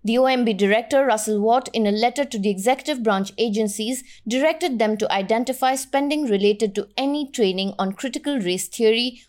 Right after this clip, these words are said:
white privilege, or any other material that teaches or suggests that the United States or any other race or ethnicity is inherently racist or evil. The memo comes as the nation has faced a reckoning this summer over racial injustice in policing and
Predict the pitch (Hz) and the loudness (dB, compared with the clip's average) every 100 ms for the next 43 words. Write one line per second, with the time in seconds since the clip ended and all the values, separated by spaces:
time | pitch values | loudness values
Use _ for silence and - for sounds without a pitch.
0 | _ 240 294 - 226 196 208 202 - 196 | _ 0 0 -2 -2 0 0 -2 0 0
1 | 175 233 269 285 220 196 185 180 226 220 | 2 0 0 2 2 0 -2 -2 0 2
2 | 247 254 - _ 277 277 320 302 330 311 | 2 0 -10 _ -2 0 -2 -2 0 -2
3 | - 233 330 277 196 170 202 - - 208 | 0 2 2 0 0 0 0 -6 -2 -2
4 | 190 196 220 277 311 - - 185 196 - | 0 2 2 0 -2 -4 -4 -4 -4 -8
5 | - 240 240 277 320 311 202 180 196 175 | -2 0 0 -4 -2 -2 -2 0 0 0
6 | 202 220 - 202 180 208 214 233 240 214 | -2 -2 -2 0 0 0 -2 -4 -4 -6
7 | 247 240 202 190 - 196 196 233 254 247 | -6 -4 -4 -4 -4 -2 0 0 0 -2
8 | 254 247 180 226 247 254 - 196 214 208 | -4 -2 -2 -2 -2 -6 -2 0 0 0
9 | 175 170 151 - _ _ _ _ 220 269 | -4 -4 -4 -8 _ _ _ _ 0 2
10 | 302 311 240 233 226 196 202 220 233 277 | 2 2 2 2 0 0 2 2 0 -2
11 | 240 202 - 254 254 220 185 233 277 269 | -2 -4 -4 -4 -2 -2 0 0 2 0
12 | 254 196 - 214 226 233 208 190 196 240 | 0 -2 -2 0 2 0 0 0 0 0
13 | 269 294 226 196 214 214 226 233 - 196 | 0 0 0 2 0 0 -2 -4 -2 -4
14 | 202 214 233 - 262 240 190 | -2 -2 -2 -2 -4 -4 -8